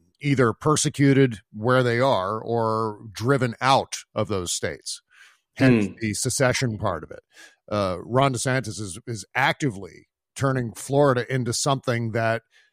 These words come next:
Speaker 1: doesn't necessarily represent the values of America, the values of inclusiveness and equality and democracy.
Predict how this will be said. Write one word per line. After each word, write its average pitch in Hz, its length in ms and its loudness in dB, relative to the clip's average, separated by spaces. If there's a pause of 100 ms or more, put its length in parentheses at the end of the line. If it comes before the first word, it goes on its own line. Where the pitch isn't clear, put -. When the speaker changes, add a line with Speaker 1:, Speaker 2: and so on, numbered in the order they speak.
Speaker 1:
doesn't 156 260 4
necessarily 151 580 2
represent 131 520 0
the 123 60 -4
values 123 680 0
of 113 420 0
America, 123 540 0 (260)
the 107 80 -8
values 117 440 2
of 107 100 -2
inclusiveness 110 1040 -2
and 104 380 -4
equality 104 760 0
and 98 280 -8
democracy. 120 680 -2